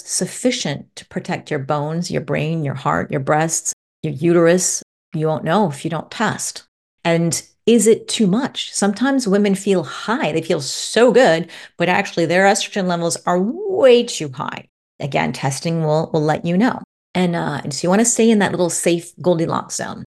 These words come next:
And testing with your hormones with just the blood is certain times is good, sometimes not so great. It fluctuates way too much in perimenopause. And when you're in menopause,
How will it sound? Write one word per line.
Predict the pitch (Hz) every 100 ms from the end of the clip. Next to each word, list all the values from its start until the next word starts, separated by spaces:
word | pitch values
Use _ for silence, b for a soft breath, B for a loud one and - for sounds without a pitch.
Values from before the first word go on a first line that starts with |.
| _ -
And | 214 208
testing | - 262 - 311
with | 277 277 -
your | 196
hormones | 214 208 208 208 196
with | 170 175
just | - 190 - - -
the | 170
blood | 165 165 185 220 - _
is | - 170 170 160 - _ -
certain | - 220 220
times | 226 220 202
is | 196
good, | - 214 202
sometimes | - 180 180 160
not | 175 190 190 - _ _
so | - 202 196
great. | 185 185 196 - 220
It | 196 160 - - B
fluctuates | - 208 202 202 190 185
way | 165 160 180
too | 180 214
much | 185 175 -
in | 180 175
perimenopause. | 180 170 170 175 - 175 165 165 -
And | 156
when | 151
you're | 156
in | 196
menopause, | 196 190 185 180 170 165